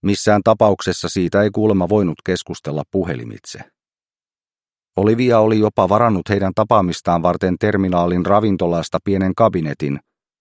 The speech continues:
koska asiaan liittyi hyvin arkaluonteisen materiaalin läpikäymistä. "Siellä onkin sairaustapaus", Joanna sanoi. Koneen luokse keskelle asematasoa pysähtyi ambulanssi, jonka kyljessä luki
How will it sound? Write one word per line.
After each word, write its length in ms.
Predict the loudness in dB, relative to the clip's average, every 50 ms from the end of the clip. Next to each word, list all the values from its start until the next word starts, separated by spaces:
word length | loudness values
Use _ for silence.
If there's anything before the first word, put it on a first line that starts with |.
| _
koska 360 | -6 -4 -4 -2 0 2 2 2
asiaan 420 | 2 2 0 0 0 0 0 2
liittyi 560 | 2 0 0 -2 _ -4 -2 0 0 -2 -4 -8 _ -6 -2
hyvin 360 | -2 0 0 0 0 0 -2 -2
arkaluonteisen 920 | 0 -2 0 0 0 0 0 0 0 0 0 -2 -2 -2 -2 0 0 0 2
materiaalin 680 | 0 0 -2 -2 -4 -2 -2 -2 0 0 0 0 0
läpikäymistä. 880 | -2 -2 -4 -6 -10 -10 -10 -12 -12 -14 -18 -18 -18 -18 -18 -18 -20 _ _ _ _ _ _ _ _ _ _ _ _ _ _ _ _ _ _ _ _ _ _ _ _ _ _ _ _ _ _ _ _ _ _ -12 -8
"Siellä 220 | -6 -4 -2 -2
onkin 280 | -2 -2 -2 -2 -2 0
sairaustapaus", 880 | 2 2 2 2 2 0 -2 -4 -4 -6 -4 -2 -2 -4 -4 -6 -12 -20 _ _ _ _ _ -8
Joanna 300 | -6 -6 -6 -6 -8 -10
sanoi. 400 | -10 -10 -10 -10 -10 -14 -16 -20 _ _ _ _ _ _ _ _ _ _ _ _ _ _ _ _ _
Koneen 380 | 0 0 2 2 0 0 0 2
luokse 340 | 2 2 2 0 -2 -10 -10 _
keskelle 380 | -2 -2 -2 -2 -2 -2 0 2
asematasoa 680 | 2 2 2 2 0 -2 -2 -2 -4 -4 -4 -4 -6 -6 -6
pysähtyi 480 | -6 -6 -6 -8 -8 -6 -4 -4 -2 0
ambulanssi, 840 | 2 2 2 0 -2 -4 -6 -6 -6 -6 -8 -8 -8 -10 -10 -10 _ -8
jonka 240 | -6 -4 -4 -4 -4 -4
kyljessä 480 | -2 -2 -2 -2 -2 -4 -6 -6 -8 -8
luki 300 | -8 -8 -8 -8 -8 -8